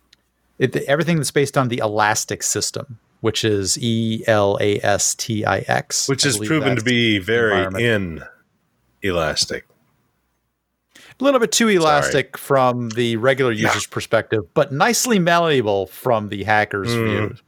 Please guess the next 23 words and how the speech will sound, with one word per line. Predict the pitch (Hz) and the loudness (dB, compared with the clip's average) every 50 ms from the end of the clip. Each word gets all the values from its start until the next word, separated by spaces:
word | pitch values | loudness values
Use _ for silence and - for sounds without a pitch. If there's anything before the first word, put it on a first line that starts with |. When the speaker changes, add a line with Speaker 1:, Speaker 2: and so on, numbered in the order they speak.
| _ _ _ _ _ _ _ _ _ _ _ _ _ _ _ | _ _ _ _ _ _ _ _ _ _ _ _ _ _ _
Speaker 1:
Hmm. | 160 160 160 160 - | -4 -2 0 2 2
Speaker 3:
And | 104 107 107 | 2 2 2
the | 104 | 2
bounce | - 123 120 113 107 - | 2 2 2 2 0 0
back | 104 101 95 - - | 0 0 0 2 2
on | 92 87 90 | 2 2 2
it | - - | 0 -2
sucks. | - - 90 82 - - - - - - - - _ _ | 0 0 0 0 0 -4 -8 -10 -10 -10 -14 -20 _ _
Yeah. | - 98 87 80 - - _ _ _ _ _ | -4 -4 -4 -4 -6 -10 _ _ _ _ _
Speaker 1:
<sighs> | - - 139 135 139 131 120 117 110 107 - - - - - - - - - - 123 - | -6 -2 0 2 2 2 2 0 0 -2 -2 -4 -8 -8 -12 -14 -14 -16 -16 -16 -6 -2
Anyway, | 139 143 139 123 110 104 101 98 98 - - - - - - _ _ _ | 0 0 2 2 0 0 0 -2 -4 -6 -10 -20 -20 -20 -20 _ _ _
this | 165 156 143 | -4 -2 0
is | 165 151 143 | 0 0 0
a | 143 | 0
serious | - - 156 151 143 139 - | 0 2 2 2 2 2 2
situation | - 135 - - 131 123 120 117 - - 127 113 110 | 0 -2 0 0 2 2 2 0 0 -2 -4 -4 -2
that | 110 110 104 | 0 -2 -2
if | 107 - | 0 0
you're | 120 113 | 0 2
running | 117 117 117 110 107 | 2 2 2 0 -2
a | |
free | - - 127 117 | -2 0 0 0
B-, | 104 113 120 | 2 0 -2